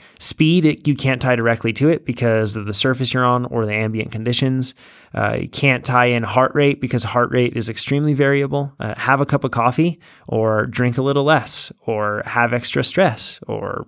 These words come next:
uh, be at elevation, be in the heat or in the cold.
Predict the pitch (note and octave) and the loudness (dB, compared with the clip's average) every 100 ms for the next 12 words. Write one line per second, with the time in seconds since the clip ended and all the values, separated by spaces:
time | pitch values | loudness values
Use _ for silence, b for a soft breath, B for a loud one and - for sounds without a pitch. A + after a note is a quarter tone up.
0 | B2 A2+ A2+ B2+ B2 B2+ C3+ C#3+ D#3+ E3+ | -8 -6 -4 -2 0 4 4 6 4 4
1 | B2 A2 G2+ A2 A2 A#2+ C3 B2+ G#3+ C3+ | 0 -2 -8 -6 -2 0 0 0 0 0
2 | - G#2 A2 C3 E3 D3 A2+ | -4 -6 -2 2 4 4 4